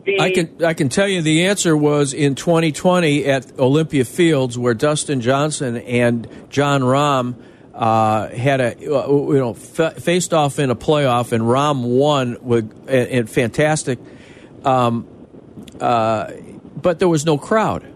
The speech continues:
Speaker 2: because it was
Speaker 1: That's what I
Speaker 2: co-,
Speaker 1: mean.
Speaker 2: because it
Speaker 1: Right.
Speaker 2: was
Speaker 1: But
Speaker 2: covid.
Speaker 1: pri-,
Speaker 2: So,
Speaker 1: prior to that, what?
Speaker 2: well, the Western Golf Association didn't have any, uh, c-, control over the, over the fact that it was covid. So, I mean, I, you know, I, I get
Speaker 1: Right.
Speaker 2: your, I get your point, though.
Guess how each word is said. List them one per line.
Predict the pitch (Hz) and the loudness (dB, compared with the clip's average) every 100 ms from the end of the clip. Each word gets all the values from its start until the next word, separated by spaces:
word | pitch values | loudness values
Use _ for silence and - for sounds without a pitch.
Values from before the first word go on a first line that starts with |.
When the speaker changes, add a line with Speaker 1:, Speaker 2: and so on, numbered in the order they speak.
| - | -4
Speaker 2:
because | 143 131 139 127 | -2 0 0 0
it | 127 | 0
was | 135 127 | 0 0
Speaker 1:
That's | |
what | 185 180 | 0 -2
I | |
Speaker 2:
co-, | 202 165 | 0 -2
Speaker 1:
mean. | |
Speaker 2:
because | 160 196 180 165 | 0 0 0 0
it | |
Speaker 1:
Right. | 160 | 0
Speaker 2:
was | 165 | -2
Speaker 1:
But | - | -2
Speaker 2:
covid. | 202 202 165 | -2 -2 0
Speaker 1:
pri-, | - 208 | -4 -2
Speaker 2:
So, | 170 | -2
Speaker 1:
prior | 156 143 | 0 0
to | 135 190 | -2 -2
that, | 233 285 151 - | -2 -2 -6 -4
what? | 185 180 117 - - | 0 0 -2 -8 -4
Speaker 2:
well, | 170 170 165 | 0 0 0
the | 165 | 2
Western | 175 214 - 170 | 2 0 -2 -2
Golf | 185 202 | 0 0
Association | 170 165 143 160 139 143 131 | 0 0 0 2 2 0 0
didn't | 156 143 | 0 2
have | 143 147 | 0 0
any, | 143 135 123 117 | -2 -2 -2 -2
uh, | 127 113 107 - - - | 0 0 0 -4 -16 -2
c-, | 139 113 | -2 0
control | 139 117 - 147 135 | -2 -2 0 0 2
over | 131 120 117 | 0 0 2
the, | 113 - | 0 0
over | 127 117 | 0 0
the | 107 104 | -2 -2
fact | 131 120 | 0 0
that | 117 | 0
it | 104 | -2
was | 98 - | -2 -8
covid. | - 135 110 98 | -2 -2 -2 -6
So, | - 127 | -2 0
I | 117 | 0
mean, | 120 117 117 | 0 -4 -6
I, | - 123 | -6 -4
you | 147 147 | 0 0
know, | 110 | 0
I, | 104 127 - | 0 0 0
I | 143 | -2
get | 165 | 0
Speaker 1:
Right. | 185 - | 0 -2
Speaker 2:
your, | 151 - | -4 -4
I | 180 185 | -4 -2
get | 233 220 | -2 -2
your | 196 | -2
point, | 156 185 165 151 | -2 0 0 0
though. | 127 110 | 0 0